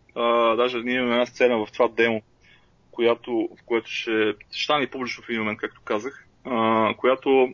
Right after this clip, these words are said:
а, тук е леко спойлер, има един покрив такъв открит и се вижда открития космос горе. Съзвездие, страхотно изглежда. И изглежда кул, ако се го видиш на монитора,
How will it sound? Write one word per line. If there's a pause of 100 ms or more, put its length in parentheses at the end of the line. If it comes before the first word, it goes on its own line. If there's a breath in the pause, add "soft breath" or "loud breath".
(160)
а, (100)
тук
е
леко
спойлер, (460 loud breath)
има
един
покрив
такъв
открит
и
се
вижда
открития
космос
горе.
Съзвездие,
страхотно
изглежда. (800 loud breath)
И (120)
изглежда
кул,
ако
се
го
видиш
на
монитора,